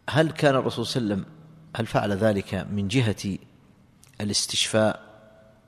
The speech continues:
والانتفاع أو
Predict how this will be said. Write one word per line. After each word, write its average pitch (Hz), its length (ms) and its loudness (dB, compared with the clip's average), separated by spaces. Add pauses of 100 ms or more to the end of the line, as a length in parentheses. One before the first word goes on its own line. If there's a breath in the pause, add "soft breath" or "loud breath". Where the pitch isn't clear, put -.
(260)
والانتفاع 98 880 -2 (1800 soft breath)
أو 143 280 0